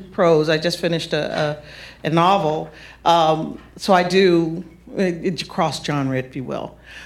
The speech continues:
So, but you take it very personally when it's memoir, because it's not, they're not just rejecting your story or your writing or your effort. It's as if they're rejecting you personally, because it's about you personally,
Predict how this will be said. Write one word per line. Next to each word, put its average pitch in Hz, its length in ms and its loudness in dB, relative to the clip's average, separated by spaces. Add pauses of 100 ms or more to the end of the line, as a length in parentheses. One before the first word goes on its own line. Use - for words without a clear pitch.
So, 180 680 2
but 170 220 2
you 180 80 -4
take 185 220 0
it 170 80 -2
very 269 800 4
personally 185 840 0 (120)
when 160 160 -2
it's 160 200 -2
memoir, 170 640 -2 (280)
because 196 240 0
it's 185 180 -2
not, 170 160 2
they're 180 100 2
not 196 200 2
just 202 180 -4
rejecting 170 840 -2 (840)
your 160 200 2
story 202 640 2
or 147 100 -2
your 143 220 -2
writing 165 720 0
or 160 140 0
your 156 320 -4
effort. - 480 0 (380)
It's 175 180 -2
as 170 140 0
if 196 240 0
they're 190 100 0
rejecting 175 640 -2
you 165 440 -2
personally, 185 680 -4
because 156 300 -2
it's 151 160 -8
about 165 680 -2
you 175 300 -2
personally, 175 840 -8